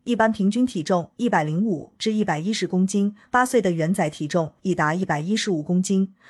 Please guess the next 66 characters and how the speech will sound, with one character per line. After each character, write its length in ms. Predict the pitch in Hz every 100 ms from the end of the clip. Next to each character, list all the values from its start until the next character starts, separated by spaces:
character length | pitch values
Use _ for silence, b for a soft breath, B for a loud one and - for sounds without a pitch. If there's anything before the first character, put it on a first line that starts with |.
| B
直 140 | - 220
逼 160 | 285
爸 160 | 285 285
爸 160 | 196
团 240 | 156 160 190
团 180 | 190 156
的 140 | 165
一 140 | 175
百 160 | 180 147
一 120 | 156
十 140 | 196 165
七 160 | 196
公 180 | 180 180
斤， 300 | 180 196 196 B B
妹 160 | - 269
妹 120 | 233
元 200 | 180 170
宝 320 | 196 151 - -
才 200 | - 170
一 100 | 170
岁 220 | 214 180
八 160 | 202
个 100 | 208
月 140 | 190 170
大， 280 | 175 143 B B B
体 200 | - 170
重 300 | 226 196 - -
却 160 | 240
已 180 | 190 160
接 120 | 156
近 200 | 190 190
七 160 | 170 240
十 100 | 196
公 180 | 180 180
斤， 340 | 185 190 196 b b
比 120 | 214
姐 180 | 214 170
姐 180 | 165 165
元 200 | 156 165
仔 160 | 190
以 160 | 147 151
前 220 | 147 151
还 180 | 160 151
重。 260 | 151 156 - _ _ _
再 180 | - 226
胖 220 | 214 220
下 160 | 208 208
去， 360 | - 196 165 b b b
元 180 | 226 240
仔 100 | 233
元 220 | 180 175
宝 280 | 214 160 147
恐 160 | - 175
怕 160 | 196
也 160 | 202 165
会 180 | 156 185
跟 220 | 226 226
人 160 | 196 180
类 160 | 214
一 120 | 170
样 260 | 170 190 165
有 220 | 180 151
三 240 | 151 247 254
高 140 | 269
问 180 | 277 208
题。 300 | - 151 -